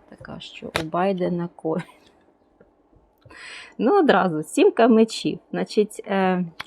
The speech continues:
добре. Маніпуляція,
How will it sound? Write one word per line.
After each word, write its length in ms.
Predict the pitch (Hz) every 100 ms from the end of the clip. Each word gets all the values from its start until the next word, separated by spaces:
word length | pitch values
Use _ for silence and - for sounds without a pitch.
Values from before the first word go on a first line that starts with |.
| _ _
добре. 420 | - 233 - 147 156 - _ _ _ _ _ - - - - - - - - _ - - - 640 - - - - - - _ - - _ _ _ _ _ _ _ _ _ _ _ -
Маніпуляція, 1080 | - 202 240 247 247 214 147 - - 143 143